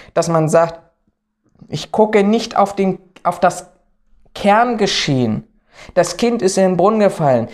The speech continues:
Natürlich muss ich daraus lernen, aus taktischen, polizeilichen Maßnahmen, vielleicht auch aus Fehlern, die dort passiert sind.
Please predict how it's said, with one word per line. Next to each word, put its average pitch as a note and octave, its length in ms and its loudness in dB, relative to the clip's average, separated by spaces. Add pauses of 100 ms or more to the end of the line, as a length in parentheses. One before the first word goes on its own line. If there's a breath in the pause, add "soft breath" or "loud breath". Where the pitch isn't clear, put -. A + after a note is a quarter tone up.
(120)
Natürlich E3 380 0
muss F3 180 0
ich E3 120 -4
daraus C#3 400 0
lernen, F#3 580 2
aus - 340 -4
taktischen, F3 720 -4
polizeilichen E3 800 -2
Maßnahmen, D#3+ 600 -2
vielleicht F3+ 320 -2
auch D#3+ 100 -2
aus D#3 160 0
Fehlern, G3 380 -2
die D3+ 100 -4
dort C3+ 260 0
passiert B2 460 -6
sind. B2+ 300 -10